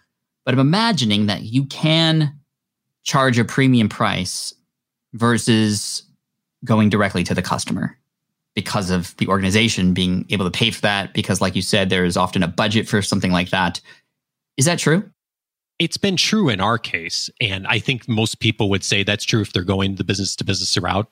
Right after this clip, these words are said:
Speaker 2: We have priced our program to be in alignment with what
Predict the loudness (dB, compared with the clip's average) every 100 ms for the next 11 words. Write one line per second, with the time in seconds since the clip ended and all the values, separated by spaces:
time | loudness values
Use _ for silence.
0 | -4 0 2 2 0 -2 -6 -6 -4 -2
1 | -2 -4 -2 -4 0 0 0 -2 -2 -2
2 | -2 -2 -6 _ _ _ _ _ -2 0
3 | 0 -2 -2 0 0 -2 -2 -2 -2 -4
4 | -4 0 0 -2